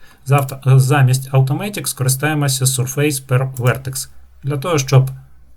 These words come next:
ці елементи поки що зберігали первинну форму тулуба.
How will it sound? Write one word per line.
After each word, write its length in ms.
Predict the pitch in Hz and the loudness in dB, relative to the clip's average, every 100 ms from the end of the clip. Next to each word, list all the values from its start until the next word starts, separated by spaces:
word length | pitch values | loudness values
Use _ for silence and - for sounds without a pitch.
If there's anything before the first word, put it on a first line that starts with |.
| _ | _
ці 520 | - - 135 131 131 127 | -4 2 6 6 4 0
елементи 600 | 123 139 185 202 156 135 - | 2 2 0 -4 -4 -4 -4
поки 300 | 170 135 151 | -6 -2 -4
що 220 | - 135 | 2 4
зберігали 720 | 131 127 123 139 147 147 143 - _ - - - | 4 2 0 0 0 0 -2 -6 _ -20 -20 -4
первинну 580 | - 139 123 139 147 131 | 4 4 6 4 8 8
форму 520 | 127 127 123 127 123 - | 8 2 2 2 0 -4
тулуба. 360 | 98 92 - | -10 -12 -16